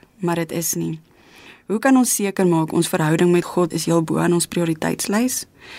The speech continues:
Dit is basiese dinge. Wanneer ons ons oë oopmaak in die oggend, sê môre vir God, begin met hom praat. Kry jou gunsteling Bybelversie, plak dit op teen die spieël sodat jy kan onthou om God eerste te sit.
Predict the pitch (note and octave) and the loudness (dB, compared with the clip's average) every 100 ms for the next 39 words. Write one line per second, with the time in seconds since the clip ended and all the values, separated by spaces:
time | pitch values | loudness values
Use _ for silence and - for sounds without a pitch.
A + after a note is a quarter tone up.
0 | - - - - _ - F#3 G3 - - | -18 -20 -20 -20 _ -4 -2 -2 -4 0
1 | D#3 D#3 F3 - D#3+ D3+ C#2 E3+ E3 - | 0 2 -2 -4 -6 -6 -6 -6 -8 -14
2 | _ _ - F3 F#3 F#3 F3 F3+ - G3+ | _ _ -2 2 4 4 2 0 2 0
3 | F#3 G3 F#3 F#3 F3+ - E3 - E3 D#3+ | 2 0 2 2 0 0 -2 -2 -2 -2
4 | D#3+ - - G#3+ G#3+ F3+ G3 G#3 F3+ - | -4 -12 -4 4 6 6 4 2 -2 -4
5 | - C3+ - - - - F3+ F#3 F3+ F3+ | -8 -8 -12 -16 -10 -2 2 4 4 0
6 | E3+ D#3+ D#3 E3+ - - - - - _ | 0 -4 -4 -8 -14 -20 -20 -20 -20 _
7 | - G#3 G#3 G#3 G#3 - G3+ F3+ D#3 F3 | -2 2 2 2 0 2 2 2 2 0
8 | G3 - D#3 D#3 D3+ D#3 - F#3+ G3 - | -2 -4 -4 -2 -4 -6 -2 -2 -2 -2
9 | F#3 - F#3 F3 - F#3 F3+ D#3 D#3 E3+ | -4 0 0 2 0 0 0 0 -2 -2
10 | F3 E3+ F3+ F3 D#3+ D#3 F#3 D#3+ E3 - | -2 0 2 2 0 0 0 0 -2 -2
11 | E3+ D#3 E3+ - F3+ E3+ - - E3 | -4 -2 -2 -4 -6 -4 -4 -6 -8